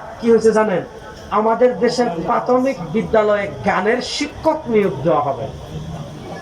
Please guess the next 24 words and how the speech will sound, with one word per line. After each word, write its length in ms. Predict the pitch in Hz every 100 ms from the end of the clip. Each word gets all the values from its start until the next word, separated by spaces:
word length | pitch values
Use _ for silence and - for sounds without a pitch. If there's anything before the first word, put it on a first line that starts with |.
| 160 - -
যারা 160 | 202
আপনার 260 | 202 220 214 175 -
ছেলে 240 | 202 208
মেয়েকে 340 | 202 202 202 190
কেমনে 320 | - 190 196
নাচবেন, 540 | 185 185 - 185 180 208 - - - - 170
নাচের 300 | 180 - 202
সময় 280 | 190 196 175
হাত 120 | 175 185
কোথায় 240 | 185 196 190
যাবে, 360 | 185 170 175 170 - - - -
পা 180 | 190 190
কোথায় 240 | 190 190
যাবে, 400 | 180 165 170 160 - - -
কোমর 220 | 180 190
কেমনে 280 | 196 190 190
দুলাবেন, 500 | 165 185 180 175 156 - - - 160
হাঁটু 200 | 170 202
কেমনে 300 | 190 190 185
দুলাবেন, 480 | 175 190 180 170 151 - -
মমতাজ 320 | 160 160 180 185
আফা 200 | 185 190
কেমনে 240 | 185 185
নাচে, 440 | 180 170 175 165